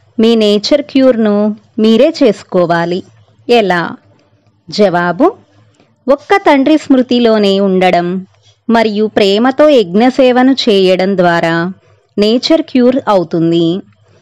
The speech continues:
ఎందుకంటే స్మృతితో ఆత్మ నిరోగిగా అవుతుంది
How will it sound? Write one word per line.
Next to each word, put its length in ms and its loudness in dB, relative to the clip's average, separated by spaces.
ఎందుకంటే 600 0
స్మృతితో 600 2
ఆత్మ 480 0
నిరోగిగా 680 4
అవుతుంది 520 -2